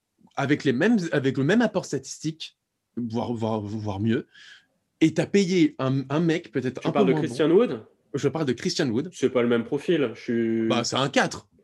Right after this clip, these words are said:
Speaker 2: Bah,
Speaker 1: Christian Wood, qui stretch,
Speaker 2: ouais, enfin,
Speaker 1: et il
Speaker 2: c'est
Speaker 1: était
Speaker 2: pas,
Speaker 1: déjà
Speaker 2: pour,
Speaker 1: là.
Speaker 2: pour moi, c'est pas le même profil du tout, parce que pour moi, euh, Christian Wood, c'est un quatre cinq et, euh, Jeremy Grant, c'est un trois quatre.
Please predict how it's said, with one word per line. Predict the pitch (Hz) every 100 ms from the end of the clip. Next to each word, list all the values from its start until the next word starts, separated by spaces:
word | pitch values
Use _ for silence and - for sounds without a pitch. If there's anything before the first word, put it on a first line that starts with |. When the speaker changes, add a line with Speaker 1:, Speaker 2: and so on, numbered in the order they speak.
| _ _
Speaker 2:
Bah, | 92 107 107
Speaker 1:
Christian | 110 110 131
Wood, | 120 110 - - -
qui | 113
stretch, | - - 190 254 - 135
Speaker 2:
ouais, | 151
enfin, | 135 120 131
Speaker 1:
et |
il | 143
Speaker 2:
c'est | 139
Speaker 1:
était | 147
Speaker 2:
pas, | 147
Speaker 1:
déjà | 135 202
Speaker 2:
pour, | 262
Speaker 1:
là. | 160 - -
Speaker 2:
pour | - 135
moi, | 156
c'est | 151
pas | 131
le | 127
même | 127
profil | 127 131 131 127
du | 123
tout, | 156
parce | 120 104
que | 120
pour | 104 113
moi, | 127 131
euh, | 113 107
Christian | - - 120
Wood, | 123 131
c'est | - 113 110
un | 104 104 104
quatre | 101 120
cinq | - 135 139 127
et, | 110
euh, | 107 107 107
Jeremy | 113 117
Grant, | 127 127
c'est | 107
un | 101
trois | - 117
quatre. | 127 113